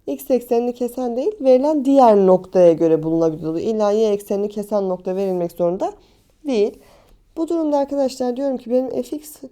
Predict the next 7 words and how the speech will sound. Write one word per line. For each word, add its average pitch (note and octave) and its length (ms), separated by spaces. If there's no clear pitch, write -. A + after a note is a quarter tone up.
fonksiyonum, F#3 680
şöyle G3 300
yazalım. F#3+ 440
A D4 240
çarpı A3 440
x - 360
eksi G#3+ 420